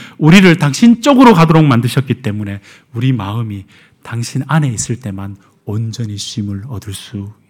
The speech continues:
있습니다. 여러분, 우리는 예수 그리스도 안에서 풍성한 삶을 살아갈 수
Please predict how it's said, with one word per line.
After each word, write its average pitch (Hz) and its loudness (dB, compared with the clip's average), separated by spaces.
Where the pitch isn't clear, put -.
있습니다. - -14
여러분, 101 -6
우리는 104 -10
예수 135 -4
그리스도 123 -4
안에서 107 -8
풍성한 120 -6
삶을 95 -10
살아갈 98 -12
수 127 -8